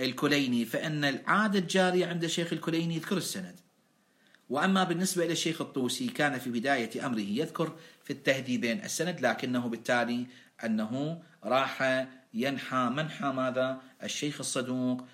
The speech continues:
في عدم ذكر السند، لذلك احتاج إلى ذكر مشيختين. جيد. هسه الآن الشيخ الصن-، الصدوق ماذا قال؟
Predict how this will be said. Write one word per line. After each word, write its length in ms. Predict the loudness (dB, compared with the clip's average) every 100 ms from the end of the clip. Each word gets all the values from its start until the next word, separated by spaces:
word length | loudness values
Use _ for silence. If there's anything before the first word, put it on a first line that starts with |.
| -18
في 220 | -6 -4
عدم 340 | 0 0 0 -4
ذكر 240 | -4 -4
السند، 420 | -2 -2 -2 -2
لذلك 400 | 0 2 0 -2
احتاج 540 | -4 -4 -4 0 0 0
إلى 260 | -4 -4
ذكر 220 | -4 -6 -6
مشيختين. 840 | -6 -8 -8 -6 -4 -2 -2 -4 -10 _ _ _ _ _ _ _ _ _ -20 _ _ _ -20 _ -20 _ -6
جيد. 400 | -2 0 -2 -12 _ _ _ _ _ _ _ _ _ _ _ -20 -18 -4
هسه 220 | -2 0
الآن 240 | 0 2 2
الشيخ 280 | 2 2
الصن-، 280 | 0 0 0
الصدوق 380 | 0 -2 -2 0
ماذا 340 | 2 4 4
قال؟ 320 | 2 0 -2